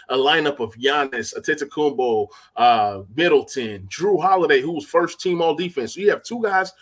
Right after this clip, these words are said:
first team all defense, and Middleton, a steady and improving defender, and then P J Tucker. That's a nice starting five.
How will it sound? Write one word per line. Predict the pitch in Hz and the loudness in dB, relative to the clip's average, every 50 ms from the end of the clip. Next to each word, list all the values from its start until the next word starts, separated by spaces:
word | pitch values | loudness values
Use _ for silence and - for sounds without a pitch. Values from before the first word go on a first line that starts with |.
| - _ _ _ | -20 _ _ _
first | - 196 196 185 - - | 2 2 2 2 2 0
team | 190 180 180 | -2 0 2
all | 170 160 | 2 2
defense, | 143 151 156 147 - 135 123 117 - | 2 0 -2 -2 -2 -2 -2 -2 -4
and | 120 127 131 | -6 0 2
Middleton, | 170 208 208 185 175 - 165 147 127 - - | 4 6 6 4 2 0 -2 -2 -2 -2 -2
a | 127 131 127 123 117 | -2 -2 -2 -2 -4
steady | - - - - 190 196 196 190 196 | -10 -6 -2 -2 0 0 0 -2 -4
and | 190 175 | -4 -2
improving | 151 139 - - - 190 196 170 165 143 127 | -4 -6 -6 -6 -6 -6 -4 -4 -6 -6 -4
defender, | 113 131 123 - - 196 214 202 151 135 131 - - _ - - - | -4 -4 -4 -4 -2 -4 -2 0 0 0 0 -2 -6 _ -20 -4 -2
and | - 233 | 0 0
then | 247 240 240 | 0 -2 -2
P | 240 233 | -4 0
J | - 214 196 | 2 2 2
Tucker. | 190 - 208 196 190 - - - _ _ _ _ _ | 2 2 0 0 0 -4 -8 -12 _ _ _ _ _
That's | - 175 226 277 - - | 2 4 4 4 4 2
a | 143 131 113 | 2 2 0
nice | 110 135 156 196 214 208 208 202 - | -2 -6 -2 0 0 0 0 -2 -2
starting | - - 202 - 127 170 165 | 0 0 0 0 -2 -6 -8
five. | - - 202 214 226 202 127 104 92 - _ | -6 -4 -4 -2 -2 -2 -2 -4 -6 -10 _